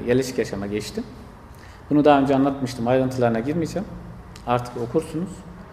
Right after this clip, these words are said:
Ama şunu anlatmamıştım. Ee, insanların bir kısmı yerleşik yaşama geçtikten sonra bir kısmı da yersiz, yurtsuz olmayı tercih etti. Yani göçebe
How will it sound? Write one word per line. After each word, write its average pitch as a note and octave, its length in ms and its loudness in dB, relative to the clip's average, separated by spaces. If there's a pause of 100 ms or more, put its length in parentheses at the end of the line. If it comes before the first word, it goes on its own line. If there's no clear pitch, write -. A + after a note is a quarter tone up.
(280)
Ama D#3 180 4
şunu F3 260 4
anlatmamıştım. A2 680 0 (1080)
Ee, C3 520 6 (1400)
insanların G#3 500 10
bir A#3 140 8
kısmı G3+ 280 4
yerleşik F3+ 400 8
yaşama F3 300 6
geçtikten D#3 520 4
sonra D#3 300 2
bir A3+ 160 4
kısmı E3 360 0
da B3 460 8 (300)
yersiz, F#3 720 8
yurtsuz F3+ 360 2
olmayı E3+ 380 4
tercih A2 400 0
etti. - 280 -12 (840)
Yani A#2+ 260 2
göçebe A#2 440 0